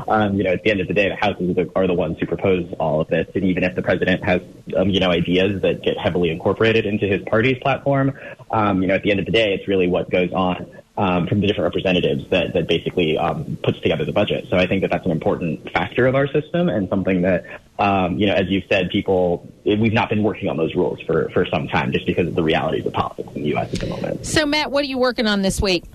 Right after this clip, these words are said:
Speaker 1: Yeah, definitely. I'm taking, I'm taking a look, like I said, at just kind of, you know, if this does not come together, we're, <laughs> we're taking another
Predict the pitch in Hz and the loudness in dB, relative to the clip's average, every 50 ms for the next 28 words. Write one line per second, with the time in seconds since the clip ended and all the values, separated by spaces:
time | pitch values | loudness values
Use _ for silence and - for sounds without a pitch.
0 | - - - - - - - - - - - - - - - - - - - - | -14 -14 -12 -12 -12 -14 -14 -14 -14 -14 -14 -14 -14 -14 -16 -18 -18 -20 -20 -20
1 | - - - - - - - - - - - - - - - - - - - - | -20 -20 -20 -20 -20 -20 -20 -20 -20 -20 -20 -20 -20 -20 -20 -20 -20 -20 -20 -20
2 | - - - - - 240 254 147 127 143 - - 120 107 104 104 135 135 151 - | -20 -20 -4 0 2 2 2 2 0 0 0 0 0 2 2 2 2 2 0 0
3 | 123 127 - 160 165 175 165 151 139 135 131 135 131 127 127 127 117 110 - - | 0 2 2 2 2 4 4 4 2 2 2 2 0 2 2 2 0 0 2 0
4 | 135 120 110 104 - 107 - - 123 113 110 107 95 113 110 104 95 101 98 - | 2 2 2 0 -2 -6 -6 -2 0 0 0 2 2 2 2 2 2 0 0 2
5 | 120 117 110 - - - - - - 113 110 - 123 120 113 123 120 113 - - | 0 0 0 -2 -6 -18 -20 -14 -12 -4 0 0 2 2 2 0 0 0 0 0
6 | 123 113 110 107 104 98 107 104 104 104 101 87 107 113 131 135 131 - 147 120 | 0 2 2 2 2 2 2 2 2 2 0 0 2 2 2 2 2 2 0 0
7 | 107 117 113 110 98 104 95 98 98 | 2 0 0 2 2 2 2 0 -2